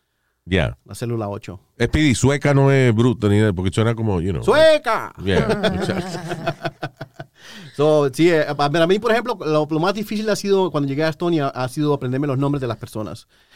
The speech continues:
Speaker 2: Eh, los nombres, por ejemplo, tienen nombres muy complicados. Mi mujer siempre ha dicho que los latinos todos se llaman José, todos se llaman Luis, todos se llaman Jorge, ¿no?
Speaker 1: Sí.
Speaker 2: Pero, por ejemplo, nombres comunes allá en Estonia serían, de hombre sería Taibo,
Speaker 1: Taibo.
Speaker 2: Aibo y Raibo,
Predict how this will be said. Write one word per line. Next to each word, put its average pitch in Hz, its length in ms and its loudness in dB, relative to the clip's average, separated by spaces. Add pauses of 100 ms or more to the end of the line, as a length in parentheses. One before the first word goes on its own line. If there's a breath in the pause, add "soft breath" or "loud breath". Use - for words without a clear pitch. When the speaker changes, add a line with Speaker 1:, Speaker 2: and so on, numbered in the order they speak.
(120 soft breath)
Speaker 2:
Eh, 113 440 0
los 117 100 -2
nombres, 135 260 0
por 139 120 -2
ejemplo, 143 400 2
tienen 147 300 0
nombres 147 240 0
muy 147 260 0
complicados. 131 480 -2
Mi 127 120 -2
mujer 131 180 -2
siempre 151 200 0
ha - 20 2
dicho 151 160 -2
que 131 180 -6 (180 soft breath)
los 139 120 0
latinos 156 320 0
todos 156 200 2
se 147 60 0
llaman 143 200 0
José, 175 400 -2
todos 151 220 0
se 139 60 -4
llaman 139 220 2
Luis, 196 240 2
todos 156 160 -4
se 147 40 -2
llaman 147 200 0
Jorge, 165 280 0
¿no? 180 200 0 (180 soft breath)
Speaker 1:
Sí. 120 200 0
Speaker 2:
Pero, 139 220 2
por 135 120 -2
ejemplo, 165 340 2
nombres 165 320 2
comunes 160 360 2
allá 147 160 0
en 160 40 2
Estonia 165 300 0
serían, 139 480 0 (240 soft breath)
de 123 100 2
hombre 156 220 2
sería 127 300 0
Taibo, 170 440 2 (400)
Speaker 1:
Taibo. 120 480 -2 (140)
Speaker 2:
Aibo 160 420 2 (680)
y 151 180 4
Raibo, 131 460 0